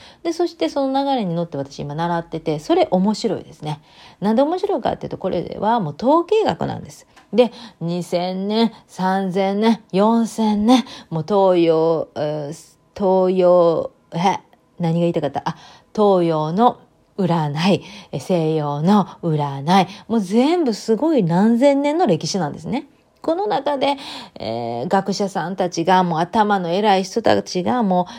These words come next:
うたくさんの方々が研究を練って練って練って作られてますから、まあ大体当たってるっていうか、その人の本質を見るときに、その統計学っていうのはすごく便利なツールではあります。が、しかし、じゃあ、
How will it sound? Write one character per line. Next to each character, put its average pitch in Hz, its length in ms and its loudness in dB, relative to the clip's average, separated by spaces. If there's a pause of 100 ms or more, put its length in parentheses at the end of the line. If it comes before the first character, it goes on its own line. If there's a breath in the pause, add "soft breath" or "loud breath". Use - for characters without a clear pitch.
(120)
う - 60 -20
た 196 180 -6
く - 100 -16
さ - 220 -6
ん 277 80 -4
の 247 100 -2
方 262 220 -4
々 262 140 0
が 214 160 -2
研 247 320 0
究 247 340 2
を 240 80 2
練 202 200 0
っ - 20 -2
て 294 260 -2
練 240 140 0
っ - 20 -12
て 262 160 0
練 220 140 -2
っ - 20 -4
て 254 160 2
作 175 160 -2
ら 160 140 4
れ 156 60 -4
て 160 80 -6
ま 170 140 -4
す - 100 -14
か 151 120 -8
ら、 160 240 -2 (460 loud breath)
ま 359 300 4
あ 147 40 2
大 220 300 4
体 311 340 2
当 262 140 -2
た 302 140 0
っ 294 60 -2
て - 180 -6
る 294 60 -4
っ 285 40 -6
て 202 140 -8
い 135 40 -4
う 127 60 -8
か、 135 220 -6 (160 loud breath)
そ 254 160 0
の 311 120 0
人 294 160 -4
の 143 80 -4
本 208 220 2
質 214 160 -2
を 196 60 2
見 139 100 -4
る 143 80 -6
と 170 100 -4
き 139 140 -10
に、 165 140 -4
そ 160 100 -6
の 147 80 -6
統 226 220 0
計 311 140 0
学 - 200 -4
っ - 20 -8
て - 80 -16
い - 20 -12
う - 20 -12
の 131 60 -10
は - 20 -10
す 190 240 0
ご 370 120 4
く 160 140 -2
便 165 300 4
利 135 100 -4
な 151 160 -2
ツ - 220 -8
ー 180 140 2
ル 180 60 0
で 220 120 2
は 185 140 -4
あ 135 60 -8
り 135 100 -12
ま 139 120 -12
す。 - 100 -20 (360 loud breath)
が、 285 180 4
し 226 200 -6
か 349 260 -4
し、 220 360 2 (840 loud breath)
じ 190 100 2
ゃ 202 80 2
あ、 - 220 -20